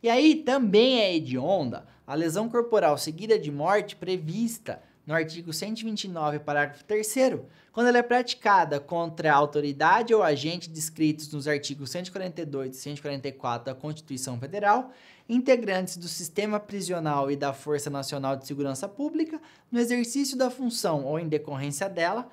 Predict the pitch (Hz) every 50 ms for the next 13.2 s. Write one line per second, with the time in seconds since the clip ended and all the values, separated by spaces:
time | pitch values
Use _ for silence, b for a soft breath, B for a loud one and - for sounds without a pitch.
0 | b b b b _ 190 220 262 254 - 214 196 185 175 160 160 156 156 - 185
1 | 190 190 - 196 185 185 175 156 147 135 143 139 - 175 175 185 185 - 180 165
2 | 151 147 147 147 147 143 139 135 135 139 156 156 151 143 139 139 131 - - -
3 | 160 160 156 165 175 170 160 165 202 220 214 185 156 131 117 135 131 131 143 147
4 | 147 - 190 202 214 214 196 190 202 247 262 262 B B B B B - 269 269
5 | 277 277 262 233 214 220 226 233 220 226 240 233 240 247 262 277 - - - 190
6 | 156 123 120 - - - _ - 147 160 160 185 226 277 285 302 302 - - -
7 | _ _ _ _ _ _ _ _ - - - _ - _ _ _ - 170 185 220
8 | 240 240 240 226 240 240 233 - - - 233 240 240 240 - - 202 247 294 285
9 | - - - - 240 233 220 160 123 - - - - - b b b b b b
10 | b b b - 185 202 196 226 269 262 262 - 240 - - - _ _ _ -
11 | 180 160 156 - - - 226 247 247 262 285 277 254 220 180 151 135 123 143 147
12 | 151 147 147 143 143 131 135 127 131 131 139 147 165 240 254 - - 294 311 320
13 | 320 - -